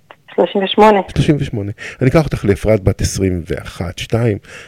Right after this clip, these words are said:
Speaker 2: קצת אחרי הצבא, אומרים לה, "זה הקריירה שלך. תבחרי, או שאת יכולה לבחור קריירה הרבה יותר רגועה." היית חוזרת על אותה דרך?
Speaker 1: שאלה טובה.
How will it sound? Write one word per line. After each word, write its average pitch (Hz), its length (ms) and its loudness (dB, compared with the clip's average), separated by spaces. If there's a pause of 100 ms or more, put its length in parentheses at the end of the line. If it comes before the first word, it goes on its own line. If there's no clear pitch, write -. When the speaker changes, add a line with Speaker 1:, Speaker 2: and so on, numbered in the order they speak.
(120)
Speaker 2:
קצת - 260 2
אחרי - 200 2
הצבא, 113 460 2 (260)
אומרים 120 280 2
לה, 117 160 6
"זה 107 220 -2
הקריירה 90 420 -2
שלך. - 380 -6 (540)
תבחרי, 160 600 4
או 151 160 6
שאת 135 200 4
יכולה 131 240 6
לבחור - 280 4
קריירה 107 280 4
הרבה 92 180 6
יותר - 160 4
רגועה." 78 280 -4 (340)
היית - 140 0
חוזרת 95 380 0
על 87 80 -2
אותה 87 160 -4
דרך? - 340 -6 (3500)
Speaker 1:
שאלה 202 260 8
טובה. 196 360 4